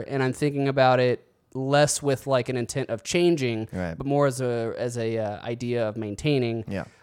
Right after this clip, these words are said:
Speaker 1: I think I will still continue to do that, but I'll have less instances where I'll just be like, "Well,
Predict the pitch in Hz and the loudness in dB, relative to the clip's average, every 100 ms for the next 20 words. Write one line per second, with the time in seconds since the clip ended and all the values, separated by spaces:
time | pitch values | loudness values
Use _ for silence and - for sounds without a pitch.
0 | - _ - 147 220 226 185 156 - 175 | -20 _ -2 0 2 8 8 8 4 2
1 | 147 135 156 127 117 143 151 113 110 117 | 2 2 2 2 0 0 2 2 0 -2
2 | 139 131 117 - - _ 143 147 160 147 | 0 2 2 -2 -12 _ 6 6 6 6
3 | 147 147 143 139 135 123 127 120 123 123 | 6 4 2 -2 -2 -4 -4 0 4 4
4 | 120 120 131 120 113 156 165 165 160 | 2 -2 0 2 2 6 8 8 4